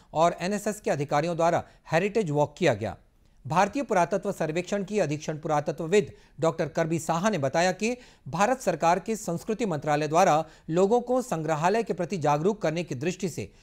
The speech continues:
पूरे देश में जगह-जगह जागरूकता कार्यक्रम आयोजित किए जा रहे हैं। डॉक्टर समरेंद्र सिंह ने कहा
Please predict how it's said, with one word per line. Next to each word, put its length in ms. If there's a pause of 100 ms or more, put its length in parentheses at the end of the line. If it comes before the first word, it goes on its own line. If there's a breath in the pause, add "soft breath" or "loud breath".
(280 soft breath)
पूरे 260
देश 340
में 140 (200)
जगह-जगह 520
जागरूकता 560
कार्यक्रम 500
आयोजित 320
किए 140
जा 120
रहे 120
हैं। 220 (360)
डॉक्टर 280
समरेंद्र 420
सिंह 200
ने 100
कहा 360